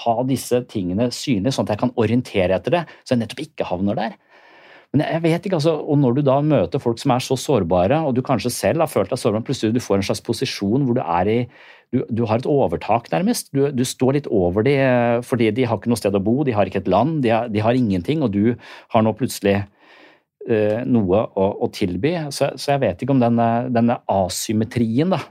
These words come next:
mellom, mellom mennesker, eh, kan gjøre at vi mister, eh, likheten, altså at jeg skjønner at du er et menneske på lik linje med meg, men de samme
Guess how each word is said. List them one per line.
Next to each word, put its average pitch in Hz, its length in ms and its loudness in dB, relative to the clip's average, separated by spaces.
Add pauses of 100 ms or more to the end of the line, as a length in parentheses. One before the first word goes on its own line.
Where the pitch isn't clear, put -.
mellom, 120 640 2
mellom 131 320 2
mennesker, 143 480 -2 (880)
eh, 110 320 2
kan 117 240 0
gjøre 110 460 2
at - 100 -20
vi 113 80 0
mister, 117 640 -2 (640)
eh, 107 400 0 (1500)
likheten, 117 640 -6 (360)
altså 123 240 0
at 110 180 -8
jeg 117 300 2
skjønner 107 280 -4
at 110 120 -2
du 104 80 0
er 107 140 2
et - 100 -10
menneske 104 240 -4
på 120 100 -2
lik 117 240 -2
linje 98 160 0
med 110 140 0
meg, 139 260 0
men 117 140 -2
de 117 80 0
samme 101 540 0